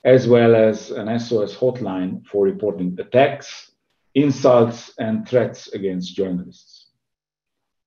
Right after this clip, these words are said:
Of course, more still needs to be done.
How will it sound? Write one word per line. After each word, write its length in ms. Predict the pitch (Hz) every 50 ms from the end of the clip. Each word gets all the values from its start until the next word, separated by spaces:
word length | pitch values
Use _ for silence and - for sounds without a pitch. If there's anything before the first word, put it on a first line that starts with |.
| _ _
Of 160 | - 127 131 -
course, 480 | 170 151 - - 90 - - - - _ _ _ _ _ _ _ _ _ _ _ _ _ _ _ -
more 380 | 113 123 135 160 196 202 196
still 360 | 175 - - - 156 151 151 143
needs 220 | 127 120 117 117
to 80 | 123 135
be 100 | 127 139
done. 400 | 135 156 127 120 117 - -